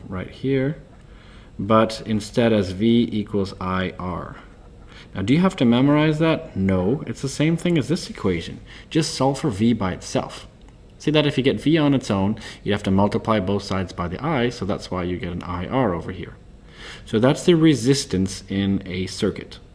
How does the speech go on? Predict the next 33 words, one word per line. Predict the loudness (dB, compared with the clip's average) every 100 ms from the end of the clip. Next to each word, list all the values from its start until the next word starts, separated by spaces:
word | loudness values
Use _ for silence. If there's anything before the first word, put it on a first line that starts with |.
| -20 -20 -20 -20 -20 -20 -10
So | 2
those | 4 6
are | 4
the | 2
three | 2 4 6
main | 6 4 0
things, | -4 -6 -12 -18 -20 -20 -18 -10
uh, | -6
you | -2 -2
need | -2
to | -4
learn | -2 -2
about | -2 -4 -4 -8 -16 -16
in | -8 -8
a |
circuit | 0 0 2 0
is | 0 -4 -8 -16 -18 -12
voltage, | 0 4 4 4 0 0 -6 -8 -14 -20 -20 -20 -12
which | -8 -4
is | 0
what | 2
a | 4
lot | 2
of | 0
people | -4 -4
call | -2 0 0
it, | -4
but | -6
it's | -4
really | 2 2 2
a |
potential | -2 -10 -10 -4 -4 -2 -2 -4
difference. | -2 -6 -6 -14 -14 -18